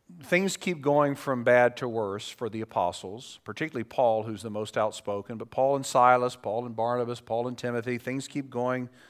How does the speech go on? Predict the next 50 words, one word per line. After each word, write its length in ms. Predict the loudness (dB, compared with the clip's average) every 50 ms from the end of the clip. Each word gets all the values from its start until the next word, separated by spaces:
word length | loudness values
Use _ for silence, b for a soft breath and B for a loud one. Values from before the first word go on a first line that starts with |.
| b b b
from 180 | -6 -6 -2 2
bad 300 | 4 6 6 6 4 2
to 80 | -4
worse. 500 | -4 -2 -4 -4 -4 -6 -6 -8 -12 -16 b b b b b b b b b b -4
Um, 360 | -2 -2 0 -2 -2 -6 -8 -8
here 400 | -2 2 4 4 4 2 -2 -18 -20 -18 -8 -2
they're 260 | 0 2 2 2 0
nearing 380 | -2 -2 0 2 2 2 2 0
the 180 | 0 -2 0
end 180 | 0 0 2 0
of 80 | -2 -2
the 80 | -2
second 400 | -4 2 2 2 2 2 -2 -4
missionary 420 | -4 -4 -4 -4 -4 -2 -2 -2 -2
journey, 440 | -2 -4 -4 -2 -2 -4 -6 -6 -6
and 200 | -6 -6 -6 -6
Paul 380 | 2 4 6 8 8 8 6
is 200 | 4 2 0 0
on 200 | 0 0 0 0
the 100 | 0 -2
run 480 | -4 0 2 4 4 4 4 2 -2 -4 -8
again. 440 | -8 -4 -2 -2 -2 -2 -4 -8 -12 _ b b b b b b b b b
Everywhere 460 | b 6 8 8 8 6 8 8 8 8
he 120 | 6 4
goes, 600 | 4 6 6 8 8 6 4 2 0 -4 -10 -14 b b b b b b
people 220 | 0 2 4 4 4
get 200 | 6 8 8 8
upset. 560 | 8 6 4 -2 4 6 8 10 10 10 8
He 140 | 6 2 -4
incites 440 | -4 0 4 6 6 6 6 4 0
a 80 | 0
riot. 540 | 2 6 8 10 10 10 10 8 8 6 4
Again, 300 | 2 -10 -4 -2 0 2
they, 140 | 2 2 0
they, 200 | 0 0 -4 -4
they 160 | -4 -4 -6
seek 300 | -6 -4 -2 -4 -4 -2
to 80 | -2 2
apprehend 640 | 6 6 6 6 4 -2 -2 0 2 2 2 2 2
him, 260 | 2 4 4 4 2
and 120 | 0 -4
sometimes, 480 | -2 -2 -2 0 2 0 0 0 -2 -6
as 200 | -12 -14 -12 -10
we 80 | -10 -8
saw 260 | 0 2 4 4 4
it 40 | 2
a 40 |
few 140 | 0 -6 -8
weeks 200 | -6 -6 -6 -6
ago, 260 | -4 2 4 2 2